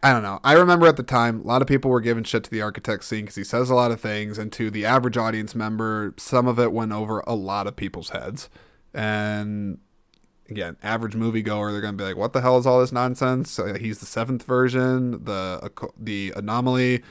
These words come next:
the eventualities, the sedaciously, like, wait, what are you saying?" He doesn't even know. Uh, I have his speech, the architect's speech pulled up here. I'm gonna see if I can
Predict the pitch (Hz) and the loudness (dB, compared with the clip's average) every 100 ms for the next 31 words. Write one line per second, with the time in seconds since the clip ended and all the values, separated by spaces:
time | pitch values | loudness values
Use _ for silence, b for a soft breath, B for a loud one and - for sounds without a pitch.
0 | B - 107 110 101 110 123 123 123 - | B -8 -6 -4 -2 2 2 2 0 -2
1 | 107 104 - 95 101 - 113 127 123 120 | -6 -6 -6 -6 -4 -4 -6 -2 0 0
2 | 107 90 - - 104 135 147 - - 117 | -4 -8 -12 -8 2 2 2 -18 -8 -4
3 | 117 107 - 127 110 87 95 B B B | -2 -4 -2 -2 -2 -6 -14 B B B
4 | B B - 110 120 117 110 98 92 - | B B -4 0 2 2 0 -2 -6 -8
5 | - B B B B - 113 113 110 98 | -14 B B B B -4 0 2 0 -2
6 | 113 143 139 117 - 135 123 98 - - | 2 4 4 0 0 2 2 0 -10 -12
7 | - - 107 - 127 98 - 113 107 - | -16 -8 -8 -6 -6 -6 -4 -6 -6 -6
8 | 104 95 101 - 90 101 98 - 113 107 | -6 -6 -8 -8 -8 -8 -8 -6 -4 -2
9 | 104 101 _ _ _ _ - - 104 98 | -4 -6 _ _ _ _ -16 -6 -6 -6
10 | - 98 95 95 | -6 -6 -6 -10